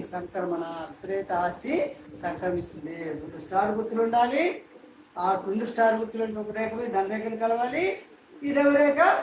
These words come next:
బాగుండాలి. ఉంటే ఇద్దరు బంధువుల మరణం ద్వారా, ఇద్దరు బంధువుల మరణం ద్వారా వారి ఆస్తి, ఈ, ఈ వారికి ఉన్నటువంటి విపరీత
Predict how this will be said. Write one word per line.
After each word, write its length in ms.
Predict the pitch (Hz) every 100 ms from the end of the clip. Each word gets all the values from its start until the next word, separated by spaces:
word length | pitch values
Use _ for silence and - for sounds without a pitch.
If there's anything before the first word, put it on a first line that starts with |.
| - - - - - - - - - -
బాగుండాలి. 520 | 226 220 190 156 143 139 - - - 202
ఉంటే 200 | 208 285 339 - - - - 190
ఇద్దరు 220 | 196 196 196
బంధువుల 280 | 208 233 208
మరణం 280 | 196 208 208
ద్వారా, 200 | 190 190 190
ఇద్దరు 160 | 180 175
బంధువుల 300 | 190 214 214 190
మరణం 260 | 185 208 190
ద్వారా 200 | 196 254 554 - - 175
వారి 220 | 175 175 170 208
ఆస్తి, 240 | 208 226 208 202
ఈ, 40 | 208 196 196
ఈ 20 | 180
వారికి 300 | 180 185 180 185
ఉన్నటువంటి 460 | 202 208 208 190 180
విపరీత 340 | 190 208